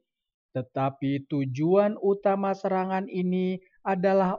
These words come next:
untuk tetap memberi semangat kelompok-kelompok teroris yang tersisa di Suriah. Dengan serangan ini, rezim Zionis menyampaikan pesan kepada kelompok teroris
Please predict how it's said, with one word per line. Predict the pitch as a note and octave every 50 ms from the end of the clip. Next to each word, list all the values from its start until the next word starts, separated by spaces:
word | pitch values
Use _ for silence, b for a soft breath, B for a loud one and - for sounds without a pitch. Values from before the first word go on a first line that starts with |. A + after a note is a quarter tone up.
| - -
untuk | B3+ C4+ B3+ A#3 D#3 C#3+ - -
tetap | - G#3+ - - B2+ B2 B2 -
memberi | E3+ G3+ G3+ D#3+ C3+ C3+ B2+ C3 C3
semangat | - - C3+ C3+ C3+ C3 C3 C3+ C3 C3+ C3+
kelompok-kelompok | - D3+ D3 C3+ C3+ C3+ C#3 C#3 D3 - - - - D#3+ D#3 D#3 D#3 D#3+ D#3+ E3 D#3 - -
teroris | - G#3 G3+ G3+ G3+ G3 G3+ G3 G3+ G3+ G3+
yang | - G3+ G3 G3+ G3+ -
tersisa | - G3+ G3+ F#3+ - - - - C4 C4+ - - C#3 B2+ B2
di | B2 B2+ B2+ B2 C3 C3+
Suriah. | - - - - B2+ B2+ C#3+ D3+ F3 E3+ D#3 C#3+ B2+ A#2+ B2 A#2 - _ _ _ _ _ _ _ _ _ _ _ _ _ _ _ _ _ _ _ _ _ _ _ _ _
Dengan | F3+ D#3 B2+ B2+ C3+ C3 B2+ B2+ B2+ B2+ B2+ B2+ -
serangan | - C3+ B2+ C3+ C#3+ D#3 E3+ F3+ F#3 F#3 F#3+ F#3+
ini, | - - F#3+ F#3 F#3 F#3+ F#3+ F#3+ F#3+ F#3+ F#3+ - F3
rezim | F3 F#3+ F#3 F3 F3+ - F#3 G3 G3 F3+
Zionis | D#3+ E3 F#3 F#3 F#3 F3+ F#3 F3+ F3+
menyampaikan | - F#3+ F#3 F3+ F3+ F3+ F3+ F#3 F3+ F3+ F3 - F3+ F3+ F3+ F#3
pesan | - A3+ A3 - G#3 E3+ C#3 C3
kepada | C3 - - - C3 B2+ B2 C3+ C3+ C3
kelompok | - C#3+ C#3 C3+ C#3 C3+ C3+ C3+ C3+ C#3 B2+ A2 - -
teroris | - D3 C#3 C#3 C3+ C3 C3 C#3 C#3 C3+ C#3+ D3+ G3 A3 - -